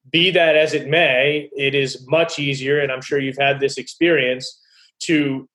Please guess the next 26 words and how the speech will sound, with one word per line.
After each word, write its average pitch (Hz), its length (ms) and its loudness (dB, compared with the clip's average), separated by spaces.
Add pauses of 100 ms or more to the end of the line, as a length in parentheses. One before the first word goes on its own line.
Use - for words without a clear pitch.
settle 170 400 2
a 143 40 2
case 147 320 0
that 143 120 -4
you've 147 200 -6
prepared 139 380 0
to 139 80 -2
try 127 440 -2
than 139 140 0
it 131 120 -4
is 135 160 -2
to 143 100 -6
try 139 300 0
a 131 140 0
case 135 280 -2
that 127 120 -6
you've 120 200 -10
prepared 131 400 -2
to 120 60 -12
settle. 165 280 0 (540)
And 131 180 -2
when 143 160 0
we 165 220 0
take 160 300 0
on 147 580 2
the 131 200 0